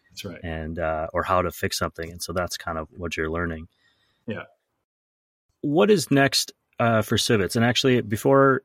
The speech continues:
Speaker 2: before you answer that, who is the client for Civets? Who is the, the customer that is going to be buying these? Is it, um, I sh-, I'm not even gonna presume. I'll just let you answer that question. Who is the customer? And then what do you see as kind of the next phase of,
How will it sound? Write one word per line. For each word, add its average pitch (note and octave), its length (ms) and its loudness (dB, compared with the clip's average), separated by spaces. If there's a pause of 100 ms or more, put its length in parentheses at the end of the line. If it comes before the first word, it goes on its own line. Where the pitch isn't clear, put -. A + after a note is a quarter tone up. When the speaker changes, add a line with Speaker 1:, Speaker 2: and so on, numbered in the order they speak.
(160)
Speaker 2:
before C3+ 300 2
you A#2+ 100 4
answer A2+ 280 2
that, G2 280 2 (400)
who G#3 180 6
is D3 200 6
the A2+ 100 0
client A2+ 520 2
for - 160 -4
Civets? E2+ 480 -2
Who C#3+ 160 4
is C3 140 2
the, - 200 0
the A2 100 2
customer G#2 520 2
that F2+ 200 2
is E2+ 140 -4
going F2 220 -2
to - 100 -12
be F2 140 -2
buying F2 480 -2
these? D#2+ 400 -8
Is F2 180 -8
it, - 360 -8 (100)
um, E2 520 -8 (340)
I G#2+ 80 0
sh-, - 160 -2
I'm A2 80 0
not A#2 160 2
even A2 120 2
gonna A2 140 2
presume. G2+ 360 0
I'll D#2+ 100 -6
just E2 160 -2
let E2+ 180 -2
you F#2 100 -2
answer E2+ 220 -4
that D#2 120 -6
question. F2 360 -4
Who G#2 140 0
is G#2+ 100 0
the G2 120 2
customer? A2 440 0
And G2+ 200 -2
then F#2+ 160 0
what G#2+ 180 0
do G#2+ 60 0
you G2+ 140 0
see G2 380 -2
as F2+ 240 -4
kind G2 180 -2
of F2 60 -4
the F2 80 -4
next F2 340 -6
phase D#2 380 -4
of, D#2+ 180 -10